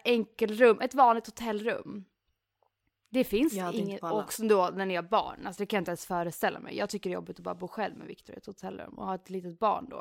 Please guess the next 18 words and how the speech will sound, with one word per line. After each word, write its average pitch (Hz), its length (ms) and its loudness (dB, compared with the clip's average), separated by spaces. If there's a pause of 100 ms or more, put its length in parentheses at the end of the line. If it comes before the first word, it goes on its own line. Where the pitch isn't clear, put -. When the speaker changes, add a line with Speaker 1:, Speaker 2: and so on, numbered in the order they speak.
(120)
Speaker 1:
Och - 200 4
vara 190 280 8
<laughs> - 0 -
höggravid. 196 800 0 (800)
Speaker 2:
Och 262 160 4
ha 214 180 4
lilla 180 280 2
John. 185 300 4 (460)
Speaker 1:
<laughs> - 480 4
Och 262 240 -4
ha 233 120 2
lilla 196 320 2
John. 190 420 2 (240)
<laughs> 220 140 -2
Nej. - 360 -6 (1500)
Nej, 247 680 2 (140)
nej, 185 560 -4
nej. 190 640 -6